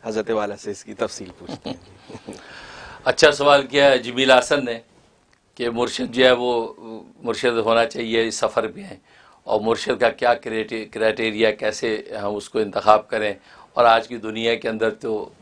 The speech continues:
Speaker 2: हर तरह के लोग हैं, तो उसके दो तरीक़े हैं। नबी करीम सल्लल्लाहु अलैहि वसल्लम से सहाबा किराम रिजवानुल्लाह अलैहिम अजमईन ने पूछा कि या रसूलल्लाह सल्लल्लाहु अलैहि वसल्लम, अल्लाह के वली की अलामत क्या है?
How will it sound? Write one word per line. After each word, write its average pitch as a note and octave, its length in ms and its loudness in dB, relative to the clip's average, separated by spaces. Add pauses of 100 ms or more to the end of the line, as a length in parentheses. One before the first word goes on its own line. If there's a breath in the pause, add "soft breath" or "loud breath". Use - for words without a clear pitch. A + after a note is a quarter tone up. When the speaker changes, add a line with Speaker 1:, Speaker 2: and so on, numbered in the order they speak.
Speaker 2:
हर G#2+ 140 0
तरह A#2 220 0
के A2 140 -4
लोग G#2 260 0
हैं, G2 120 -8 (760 loud breath)
तो - 120 -12
उसके F3+ 320 2
दो D#3+ 180 4
तरीक़े C#3+ 340 0
हैं। G#2+ 220 -4 (840)
नबी C#3 280 4
करीम D3+ 280 -2
सल्लल्लाहु C#3 560 0
अलैहि C3 100 -4
वसल्लम C3+ 400 0
से A#2+ 160 0 (460 loud breath)
सहाबा C3+ 400 6
किराम C3+ 340 0
रिजवानुल्लाह C3 600 4
अलैहिम C3+ 240 -2
अजमईन C3 340 -4
ने C#3 140 0
पूछा B2+ 300 -2 (480 soft breath)
कि B2 80 -4
या C3 220 8
रसूलल्लाह B2 600 -2 (320 soft breath)
सल्लल्लाहु C3+ 520 4
अलैहि C#3+ 100 6
वसल्लम, C#3+ 460 -2
अल्लाह C#3 300 4
के D#3 180 -4
वली C#3 300 0
की E3+ 160 -2
अलामत D3 420 4
क्या C#3+ 160 2
है? G#2+ 200 -2